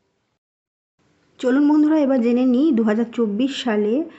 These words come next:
ভাতৃদ্বিতীয়া বা ভাইফোঁটার পূর্ণাঙ্গ সময়সূচি। দ্বিতীয়া তিথি শুরু হবে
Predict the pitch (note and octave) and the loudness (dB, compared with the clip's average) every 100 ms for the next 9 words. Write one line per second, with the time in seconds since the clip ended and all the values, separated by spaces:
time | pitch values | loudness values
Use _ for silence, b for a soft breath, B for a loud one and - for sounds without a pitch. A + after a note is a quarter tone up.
0 | B B F#3 F#3+ G3 - C4+ C4 C4 A3 | B B -12 -4 -4 -4 -4 -4 -2 -2
1 | A#3 A#3+ A3 F#3+ G3 G3 F#3+ F#3+ B3 F4+ | -2 -4 -4 -2 -4 -4 -6 -4 -4 -6
2 | B B _ G#3 G#3+ G#3 A3 F4+ - F3 | B B _ -2 0 0 0 -2 -2 -4
3 | E3 - E3 - - - _ _ _ _ | -4 -8 -18 -18 -20 -20 _ _ _ _
4 | _ _ b b b - G#3+ B3 C#4 C#4+ | _ _ b b b -6 -2 0 0 0
5 | D4 D4 D#4 - A#3+ C4 B3 F#3+ | -2 -2 -2 -2 0 0 -2 -2